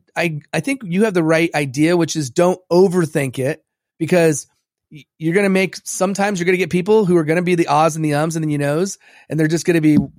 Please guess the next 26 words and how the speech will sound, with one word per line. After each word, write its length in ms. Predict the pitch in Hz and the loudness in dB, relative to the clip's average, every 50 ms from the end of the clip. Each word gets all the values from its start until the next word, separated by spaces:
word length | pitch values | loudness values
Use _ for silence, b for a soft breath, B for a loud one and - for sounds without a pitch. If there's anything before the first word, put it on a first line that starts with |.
| - - _ _ _ _ - | -20 -20 _ _ _ _ -14
talking 520 | - 160 165 170 156 180 175 170 175 175 165 | -6 -4 -4 -2 -2 -2 -2 -2 -2 -2 -2
and 180 | 156 156 151 | -2 -2 0
not 240 | 147 147 156 156 151 - | 0 0 0 -2 -2 -4
really 240 | 143 151 160 156 156 | -2 0 0 0 0
providing 420 | 151 - 151 143 151 156 160 175 | -2 -2 0 0 2 2 2 2
anything 400 | 165 165 160 160 160 151 170 170 | 2 2 0 0 0 0 0 0
of 80 | 170 147 | -2 -2
substance. 600 | - - 170 160 160 - - 143 170 214 - - _ _ _ _ _ _ _ _ - | -2 0 -2 -2 -2 -4 -6 -6 -6 -8 -8 -12 _ _ _ _ _ _ _ _ -6
And 280 | 175 185 190 185 180 175 | -2 -2 0 0 -2 -4
that 380 | 147 143 139 139 151 165 - - | -8 -8 -4 -4 -4 -4 -4 -4
happens. 580 | - 165 165 - - 151 151 185 233 220 - - _ _ _ _ _ _ _ _ _ _ _ _ 147 | -4 -4 -4 -2 -2 -2 -2 -2 -4 -6 -8 -12 _ _ _ _ _ _ _ _ _ _ _ _ _
But 200 | 151 143 202 226 | -6 -4 -2 -2
if 80 | 220 | 0
you 260 | 233 226 226 208 175 _ _ _ _ _ _ _ _ _ - 143 131 _ _ _ _ _ - | 2 0 0 0 -2 _ _ _ _ _ _ _ _ _ -20 -20 -20 _ _ _ _ _ -8
bring 160 | 262 381 453 427 | -6 -4 -2 -2
enough 280 | 320 262 262 220 - | 0 0 -2 -2 -2
people 340 | - 214 240 - 240 208 202 | -2 -2 0 2 2 2 4
into 220 | 214 220 - 220 | 2 2 0 0
your 140 | 208 190 180 | 0 0 0
space, 680 | - - - - 190 208 220 208 202 175 - - - b b b b b b | 0 -2 -6 -4 -2 -2 0 0 -2 -2 -4 -8 -12 b b b b b b
you're 80 | 165 | -6
gonna 140 | 208 277 302 | -4 -2 -2
get 100 | 330 254 | -2 -2
some 180 | - 240 190 175 | -2 0 0 2
real 260 | 175 180 190 196 190 | 4 4 4 4 2
gold 640 | 151 - 156 156 160 170 180 180 180 185 185 175 | 2 2 2 4 4 4 4 4 4 2 0 -2